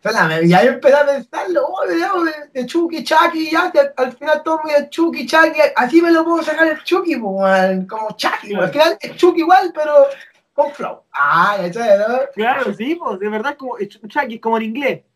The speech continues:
Speaker 1: Claro.
Speaker 2: Como en inglés, ¿ah?
Speaker 1: Chucky, claro. Oh, England Chucky.
Speaker 2: Mira,
Speaker 1: Y
Speaker 2: qué,
Speaker 1: la
Speaker 2: qué buena. Y, a-, y eso, y ahí lo empezaste a instaurar. ¿Cuándo lo empezaste a instaurar
Speaker 1: Sí,
Speaker 2: el
Speaker 1: y ahí
Speaker 2: Chucky?
Speaker 1: el Chucky lo metí cuando justo creé mi grupo Elixir de Beat, po.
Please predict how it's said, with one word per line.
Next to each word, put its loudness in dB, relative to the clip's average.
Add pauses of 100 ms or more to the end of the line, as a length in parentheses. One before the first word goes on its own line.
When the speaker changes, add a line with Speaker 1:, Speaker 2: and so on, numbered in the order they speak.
(400)
Speaker 1:
Claro. 2
Speaker 2:
Como -2
en -12
inglés, -4
¿ah? 0 (580)
Speaker 1:
Chucky, -4 (360)
claro. -10 (760)
Oh, 0
England -6
Chucky. -6 (1040)
Speaker 2:
Mira, -2
Speaker 1:
Y 0
Speaker 2:
qué, 2
Speaker 1:
la -2
Speaker 2:
qué 6
buena. 2
Y, -2
a-, -2
y -2
eso, -6
y -6
ahí -4
lo -10
empezaste -8
a -4
instaurar. 0
¿Cuándo 0
lo -6
empezaste -8
a 0
instaurar -4
Speaker 1:
Sí, 4
Speaker 2:
el 6
Speaker 1:
y -4
ahí -2
Speaker 2:
Chucky? -12
Speaker 1:
el -8
Chucky 2
lo 6
metí -2
cuando -2
justo -12
creé 4
mi -6
grupo -2
Elixir -4
de -2
Beat, -4
po. -18